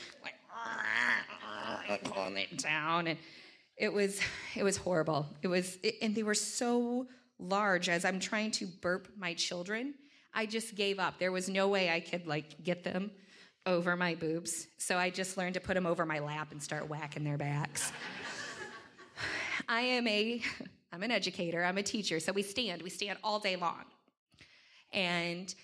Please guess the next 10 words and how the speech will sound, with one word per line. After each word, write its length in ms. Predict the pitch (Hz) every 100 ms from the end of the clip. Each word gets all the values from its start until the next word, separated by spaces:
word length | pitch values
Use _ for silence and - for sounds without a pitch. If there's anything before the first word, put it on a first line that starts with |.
| - - -
I 260 | 185 185
was 200 | 190 190
starting 360 | 190 190 180 190
to 120 | 214
get 360 | 185 170 165 -
an 120 | 180
immense 340 | 170 175 180 -
amount 240 | 196 170
of 120 | 143
pain 560 | - - 196 156 143 151